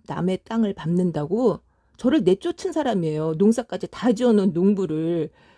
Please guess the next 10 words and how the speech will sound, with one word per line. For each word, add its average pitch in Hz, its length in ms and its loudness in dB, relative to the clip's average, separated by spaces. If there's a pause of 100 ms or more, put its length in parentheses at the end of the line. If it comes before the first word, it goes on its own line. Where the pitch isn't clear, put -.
(540)
근데 294 420 2
제 240 120 4
땅으로 254 420 -6
가는 190 380 0
유일한 247 360 2
도로가 185 540 -2
이장의 185 400 -2
사유지면 165 680 -4
어떻게 - 320 -4
되겠어요? 160 500 0